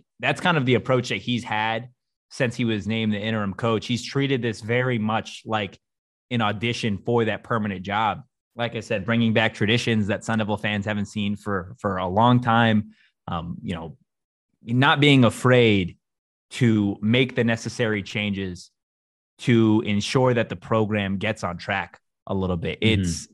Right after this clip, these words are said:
Speaker 1: it's been interesting. Um, it's been impressive. And I'll tell you what, man, I know this guy has only won one game so far in that interim span, but you gotta look at the teams they've played, right? Like,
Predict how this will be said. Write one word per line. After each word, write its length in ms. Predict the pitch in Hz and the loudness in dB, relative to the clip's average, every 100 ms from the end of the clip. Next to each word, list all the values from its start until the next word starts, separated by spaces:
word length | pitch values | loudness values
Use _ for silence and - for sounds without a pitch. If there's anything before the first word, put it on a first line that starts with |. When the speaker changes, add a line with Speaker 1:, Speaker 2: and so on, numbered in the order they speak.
| - | -4
Speaker 1:
it's 200 | 113 - | -4 0
been 180 | 123 104 | 2 2
interesting. 640 | 123 127 151 - 185 202 - _ _ - | 2 2 2 4 4 2 -2 _ _ -6
Um, 200 | 101 95 | -4 -2
it's 120 | 104 | 0
been 160 | 127 107 | 2 2
impressive. 560 | 90 127 131 175 165 | 2 2 2 2 4
And 180 | 127 110 | 4 4
I'll 120 | 101 | 2
tell 140 | 104 127 | 2 2
you 120 | 117 | 4
what, 180 | 113 104 | 4 2
man, 320 | 101 95 - _ _ | -2 -4 -8 _ _
I 100 | 113 | -2
know 220 | 131 143 | 2 4
this 160 | 139 135 | 2 0
guy 240 | 147 135 | 0 0
has 140 | 131 120 | 0 0
only 260 | 127 131 | 0 0
won 560 | 120 113 117 117 120 113 _ _ _ _ | 0 0 0 0 -4 -8 _ _ _ _
one 600 | 107 110 117 117 117 117 | -4 0 2 2 2 0
game 460 | 110 107 107 104 104 | 0 -2 -2 -4 -6
so 200 | - 113 | -4 -4
far 300 | - 113 107 | 0 0 0
in 220 | - 110 | -2 -4
that 180 | 110 107 | -2 -4
interim 340 | 120 113 107 101 | -4 -2 -2 -4
span, 340 | - 113 110 | -4 -4 -2
but 100 | 104 | -4
you 60 | 104 | -2
gotta 180 | 143 127 | -2 0
look 140 | 117 | -2
at 100 | 98 | -6
the 60 | - | -8
teams 240 | 110 98 | -6 -6
they've 180 | 85 - | -8 -10
played, 360 | 98 107 92 | -2 0 0
right? 260 | 92 104 107 | 0 0 0
Like, 220 | 90 87 | -4 -8